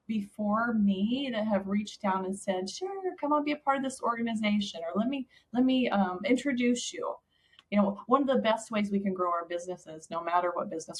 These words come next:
we're in, is gonna be with referrals. And so those introductions, you know,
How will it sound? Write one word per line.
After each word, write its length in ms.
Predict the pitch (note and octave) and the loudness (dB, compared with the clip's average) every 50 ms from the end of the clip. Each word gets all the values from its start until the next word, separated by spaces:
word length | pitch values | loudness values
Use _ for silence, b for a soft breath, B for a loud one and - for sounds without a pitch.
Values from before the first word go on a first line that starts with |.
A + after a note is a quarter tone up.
| - | -8
we're 100 | E3 E3 | -6 -6
in, 120 | E3 D#3+ E3 | -6 -6 -8
is 120 | E3 - - | -12 -10 -12
gonna 140 | E3+ E3+ | -12 -10
be 140 | - D#3+ D#3+ | -8 -8 -8
with 120 | D#3 D#3+ - | -8 -10 -12
referrals. 600 | E3 E3+ - - E3+ F3 F3 F3+ F#3 G3 G3 F#3+ | -12 -10 -6 -4 -2 0 2 2 2 2 0 -2
And 100 | F3+ - | -4 -2
so 180 | - - F#3+ | 4 4 6
those 220 | F#3+ F#3+ F#3 F#3 - | 6 6 2 2 4
introductions, 1000 | G3 G#3 G3+ G#3+ G3+ F#3 F3 F3 G3 G#3 G3+ - - - - G#3+ F#3+ G3+ - - b b b b b b b b _ | 4 4 4 4 0 0 2 2 2 2 0 -2 -6 -6 -4 -4 -4 -6 -8 -10 b b b b b b b b _
you 100 | F#3 F#3 | -6 -4
know, 220 | E3 E3 E3 E3 | -2 -2 -4 -4